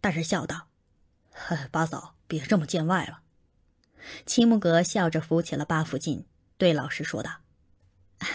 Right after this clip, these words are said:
：“爷，你回来的可真巧，八嫂正想见你呢。”老师坐下之后，笑着说：“哦，八嫂，可是发生了什么事吗？”“没事儿，坐着慢慢说给朕听。”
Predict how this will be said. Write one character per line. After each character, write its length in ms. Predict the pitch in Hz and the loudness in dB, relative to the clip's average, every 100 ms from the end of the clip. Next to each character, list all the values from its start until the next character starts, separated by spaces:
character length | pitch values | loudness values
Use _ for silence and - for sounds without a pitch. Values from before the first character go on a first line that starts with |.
| - - | -8 -2
：“爷， 360 | 208 208 202 - - - | 0 2 0 -8 -20 -8
你 80 | - | -4
回 180 | 220 208 | 2 4
来 120 | 208 | 4
的 100 | 214 | 2
可 140 | 220 208 | 0 2
真 200 | 247 247 | 4 4
巧， 360 | - 185 - _ _ _ | 0 -6 -8 _ _ _
八 180 | 214 202 | 4 4
嫂 180 | 208 175 | 4 0
正 120 | 254 | 0
想 180 | 190 165 | 0 0
见 240 | 285 254 | 2 4
你 100 | 190 | 2
呢。” 160 | 175 - _ _ _ _ _ _ _ _ - - - | -4 -10 _ _ _ _ _ _ _ _ -18 -10 4
老 220 | 220 214 | 6 6
师 180 | 220 226 | 6 2
坐 180 | 254 196 | 2 2
下 120 | 170 | 2
之 180 | 165 202 | 0 -2
后， 380 | - 143 - _ | 0 -2 -2 _
笑 240 | - 190 147 | -2 0 0
着 100 | 147 | 0
说 300 | 156 151 - _ _ _ _ _ | -4 -6 -8 _ _ _ _ _
：“哦， 300 | 180 139 - _ | -2 -2 -10 _
八 160 | - 165 | 0 0
嫂， 300 | 160 151 - _ - - - | 0 -8 -14 _ -18 -18 -4
可 120 | - | 0
是 120 | 170 | 0
发 160 | 175 180 | 4 2
生 140 | 180 | 2
了 80 | 180 | 0
什 120 | 165 | 0
么 100 | 160 | -2
事 200 | 170 220 | 0 2
吗 200 | 165 147 _ _ _ _ _ | 2 -2 _ _ _ _ _
？”“没 160 | 185 175 | 2 4
事 100 | 180 | 4
儿， 100 | 165 - - | 2 -6 -4
坐 200 | 190 175 | 2 2
着 140 | 160 147 - | 0 -8 -8
慢 180 | 180 175 | -4 0
慢 100 | 180 | 0
说 160 | 175 | -2
给 100 | 123 | -6
朕 180 | 120 147 | -6 -8
听。” 260 | - 165 | -4 -4